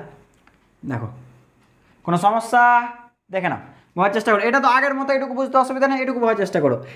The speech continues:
এবার নেগেটিভ, যেহেতু নিচের দিকে যাচ্ছে, তার মানে কি? দেখো, বেগের মান, বেগের মান বাড়ছে কিন্তু দশ, কুড়ি, তিরিশ, চল্লিশ, কিন্তু তার সামনে একটা করে কী লাগাতে হবে? নেগেটিভ। তার কারণটা কি? নিচে যাচ্ছে। তাহলে আমার লেখচিত্র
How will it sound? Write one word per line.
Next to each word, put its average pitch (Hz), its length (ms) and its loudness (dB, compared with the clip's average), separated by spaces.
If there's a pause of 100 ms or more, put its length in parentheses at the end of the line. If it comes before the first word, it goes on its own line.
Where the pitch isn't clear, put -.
এবার 180 120 2 (100)
নেগেটিভ, 285 320 2
যেহেতু 202 220 0
নিচের 247 200 0
দিকে 240 180 0
যাচ্ছে, 185 240 -2
তার 165 120 -6
মানে 202 160 -4
কি? 180 80 4 (300)
দেখো, 156 220 4
বেগের 165 280 2
মান, 175 200 2 (340)
বেগের 180 280 4
মান 233 220 0
বাড়ছে 269 300 0
কিন্তু 277 220 4 (540)
দশ, 185 320 8 (120)
কুড়ি, 190 220 8 (100)
তিরিশ, 190 220 2 (100)
চল্লিশ, 202 260 4 (100)
কিন্তু 190 140 4 (100)
তার 185 180 4
সামনে 185 200 0
একটা 180 140 -2
করে 180 160 0
কী 180 120 -2
লাগাতে 175 220 4
হবে? 214 200 0
নেগেটিভ। 160 340 2
তার 151 140 6
কারণটা 180 240 2
কি? 202 140 -4
নিচে 127 220 -6
যাচ্ছে। 117 220 -4 (280)
তাহলে 160 240 2
আমার 139 180 0
লেখচিত্র 120 480 -6